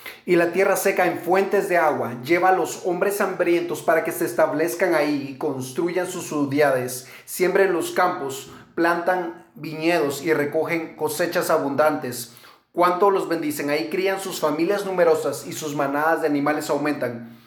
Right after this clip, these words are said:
Estaba leyendo esto el día de hoy y decía, "Esto es hermoso." Los últimos días he estado pensando acerca de la cosecha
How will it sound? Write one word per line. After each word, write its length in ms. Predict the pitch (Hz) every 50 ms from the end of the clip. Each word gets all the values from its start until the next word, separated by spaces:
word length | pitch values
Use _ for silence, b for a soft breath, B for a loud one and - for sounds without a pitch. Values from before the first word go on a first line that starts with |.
| B B B
Estaba 320 | 170 160 - 190 190 190 196
leyendo 400 | 196 175 170 175 175 175 175 175
esto 180 | 170 - 190
el 80 | 175 165
día 180 | 175 185 180
de 60 | 175 165
hoy 260 | 156 156 143 127 - - - - _ b b b b b
y 120 | b 156 160
decía, 320 | 151 151 151 185 202 190
"Esto 180 | 196 190 - 214
es 240 | 208 - - - - - _ _ _ _ -
hermoso." 720 | 156 165 135 160 196 202 - - - 147 113 - - B B B B B B
Los 200 | - 151 143 -
últimos 300 | - 208 208 190 175 170
días 280 | 175 185 170 175 - -
he 80 | 160 160
estado 480 | 160 - - - 165 170 175 175 170
pensando 320 | - 165 147 143 170 160 165
acerca 300 | 160 170 165 - 180 175
de 80 | 165
la 140 | - 151 151
cosecha 640 | - 147 143 - - 185 170 170 - 175 135 120 -